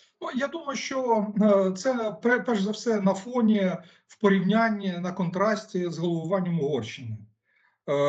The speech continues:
от попередні півроку, е, коли головувала Угорщина, точніше уряд Орбана, сам Орбан, е, виступав в ролі, е, головного ньюсмейкера від імені Угорщини, пропонував різноманітні ініціативи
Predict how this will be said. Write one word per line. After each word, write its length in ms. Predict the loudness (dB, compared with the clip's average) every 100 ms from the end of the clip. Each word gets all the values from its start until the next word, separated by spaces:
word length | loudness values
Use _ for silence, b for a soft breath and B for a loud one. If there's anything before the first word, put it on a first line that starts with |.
| 2 0
от 180 | -2
попередні 480 | 0 2 4 4 4
півроку, 760 | 4 2 2 0 -2 0 0 -2 -4 -4
е, 500 | 0 2 2 0 -4 B B B _ _
коли 360 | 2 4 4
головувала 580 | 2 2 2 2 2 2
Угорщина, 560 | 0 0 0 0 -2 0
точніше 480 | -4 -4 -4 -4 -2
уряд 240 | -2 -2
Орбана, 560 | 0 2 4 4 2 -2
сам 300 | 2 2 4
Орбан, 420 | 2 0 0 0
е, 640 | 0 0 0 0 0 0
виступав 500 | -2 -4 -2 0 0 2
в 20 |
ролі, 240 | 0 2
е, 300 | 2 2 0
головного 600 | 0 -2 0 0 2 0
ньюсмейкера 760 | 2 0 2 2 2 0 -2 -4
від 160 | -4
імені 240 | -2 -2 -2
Угорщини, 760 | 2 2 0 -2 -4 -2 -4 B B B 0
пропонував 520 | 2 4 4 4 4
різноманітні 680 | 2 2 4 2 2 0 0
ініціативи 840 | 0 0 0 2 4 6 6 2